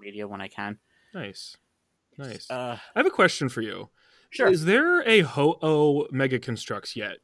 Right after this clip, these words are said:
Speaker 1: No.
Speaker 2: Okay, so here's
Speaker 1: Not
Speaker 2: what I
Speaker 1: yet.
Speaker 2: propose. Mega Construx, obviously you're listening, so
Speaker 1: Mm-hmm.
Speaker 2: you can have this one for free. But what I
Speaker 1: Mm-hmm.
Speaker 2: would like,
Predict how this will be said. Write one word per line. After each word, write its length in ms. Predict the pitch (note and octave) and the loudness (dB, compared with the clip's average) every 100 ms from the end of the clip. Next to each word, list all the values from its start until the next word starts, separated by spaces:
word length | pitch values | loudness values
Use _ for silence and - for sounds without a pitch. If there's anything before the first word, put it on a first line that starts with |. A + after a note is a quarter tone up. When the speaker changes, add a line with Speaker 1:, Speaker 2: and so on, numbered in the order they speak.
| _ - _ _ _ - | _ -20 _ _ _ -12
Speaker 1:
No. 500 | A#2 A#2 B2 A2+ F#2+ - | -4 -2 0 -2 -6 -2
Speaker 2:
Okay, 420 | D3+ D3+ A#2 E2 - | 0 2 -2 -4 -10
so 360 | - F3+ A#2+ | 2 4 4
here's 240 | G#2+ G3 C4+ | 0 0 0
Speaker 1:
Not 140 | C#4+ | 2
Speaker 2:
what 100 | C4 | 2
I 120 | E3 E3 | 4 4
Speaker 1:
yet. 100 | E3+ | 2
Speaker 2:
propose. 640 | F3+ - B2+ F#2+ E2 - | -2 0 -2 -2 -8 -2
Mega 260 | B2+ C#3+ G#3+ | 0 2 2
Construx, 580 | G#3+ F#3 - F3+ - - - | -2 -2 2 0 0 -14 -2
obviously 1040 | B2 C#3 D#3+ F#3 G3 G3 - - G3+ G#3 | 2 2 2 0 2 2 0 -2 0 0
you're 220 | G#3 A3 A3 | 0 0 2
listening, 1000 | D#3+ A#2 - - A2+ G#2+ G2 A2 C#3+ F3 _ _ _ _ _ C3+ | 2 0 -2 -8 -8 -6 -6 -4 -6 -8 _ _ _ _ _ -6
so 160 | F3+ | -2
Speaker 1:
Mm-hmm. 160 | A2+ A#2 A#2+ | 0 -2 -2
Speaker 2:
you 160 | C#3+ | 0
can 140 | C#3+ D#3 | 2 2
have 360 | D3 D3 D#3 | 6 6 6
this 200 | E3+ F3+ | 2 -2
one 240 | F#3 F3+ F3+ | 0 2 0
for 180 | - F#3 | -2 -10
free. 760 | - G3+ F3+ A#2 G2 G#2+ A#2 - _ _ _ - | -2 2 4 2 -2 -10 -12 -14 _ _ _ -4
But 160 | C#3+ | 0
what 140 | C#3+ D#3 | 2 4
I 160 | D3+ | 4
Speaker 1:
Mm-hmm. 80 | A#3 | 4
Speaker 2:
would 140 | D4 | 2
like, 560 | E3+ B2 G#2 A#2 D#3 - | 0 0 0 -4 -6 -12